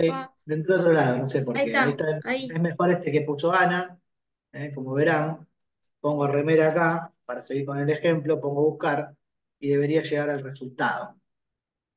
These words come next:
Speaker 1: Me dice, "No hay resultado", entonces ustedes vieron que esa marca se tenía remera. Bueno, vamos a poner camisa. Podría ser camiseta también. ¿Eh? Camisa, camisa sí aparece. ¿Eh?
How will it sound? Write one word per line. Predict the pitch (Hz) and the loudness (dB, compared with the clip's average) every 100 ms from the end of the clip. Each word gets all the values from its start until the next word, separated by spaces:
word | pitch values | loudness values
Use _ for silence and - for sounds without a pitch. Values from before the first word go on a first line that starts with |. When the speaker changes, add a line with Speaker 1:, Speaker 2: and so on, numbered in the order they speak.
| _ _ _ _ - | _ _ _ _ -6
Speaker 1:
Me | 135 | -2
dice, | 143 156 | 0 2
"No | 160 | 2
hay | 175 | 2
resultado", | 165 147 156 156 139 104 - - | 2 2 0 0 0 0 -6 -8
entonces | 151 147 147 135 - - _ | -6 -6 -4 -8 -8 -18 _
ustedes | _ 143 135 | _ 0 4
vieron | 160 151 | 4 2
que | 143 | 0
esa | 135 135 | 0 0
marca | 196 160 139 | 0 0 -4
se | 120 | -8
tenía | - 120 123 | -10 -12 -4
remera. | 165 175 123 110 | 0 0 -2 -2
Bueno, | 139 127 | -4 -2
vamos | 147 151 | -2 -2
a | |
poner | 139 151 151 | -2 -2 -4
camisa. | - 180 180 - _ _ _ _ _ _ _ _ _ _ _ _ _ _ _ _ _ _ _ _ _ _ _ - | -6 -8 -8 -14 _ _ _ _ _ _ _ _ _ _ _ _ _ _ _ _ _ _ _ _ _ _ _ -8
Podría | 113 135 | -6 -4
ser | - | -4
camiseta | - 120 - 160 - 110 | -4 -4 -2 -2 -2 -6
también. | 107 123 117 - _ _ _ _ _ _ - | -4 -4 -4 -8 _ _ _ _ _ _ -12
¿Eh? | 120 165 | -6 -4
Camisa, | 160 165 175 - - - | 0 2 4 2 -2 -4
camisa | 139 190 214 | -2 2 4
sí | 196 175 | 6 4
aparece. | 135 135 127 - 98 _ _ _ _ _ _ | 4 0 -2 -6 -14 _ _ _ _ _ _
¿Eh? | 123 170 | -10 -10